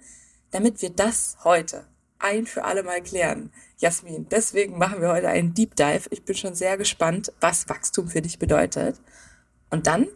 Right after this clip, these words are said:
kommen wir zu meiner Lieblingskategorie, nämlich der, bei der HörerInnen fragen können an Jasmin. Jasmin beantwortet uns eine Frage aus ihrem Coaching-Alltag.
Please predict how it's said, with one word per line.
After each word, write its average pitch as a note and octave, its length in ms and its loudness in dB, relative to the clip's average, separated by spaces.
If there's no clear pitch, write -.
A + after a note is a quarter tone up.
kommen A3+ 280 6
wir A#3 400 4
zu - 120 2
meiner F#3 220 8
Lieblingskategorie, F3 1080 2
nämlich F3+ 420 0
der, G#3+ 380 6
bei F#3+ 140 4
der E3+ 280 4
HörerInnen F3+ 540 4
fragen G3 400 2
können D3+ 340 0
an G3+ 160 4
Jasmin. D#3 480 0
Jasmin A3 380 6
beantwortet A#3+ 640 6
uns G#3+ 280 2
eine G#3 300 4
Frage F3+ 520 0
aus E3+ 160 4
ihrem E3+ 200 2
Coaching-Alltag. E3 800 -2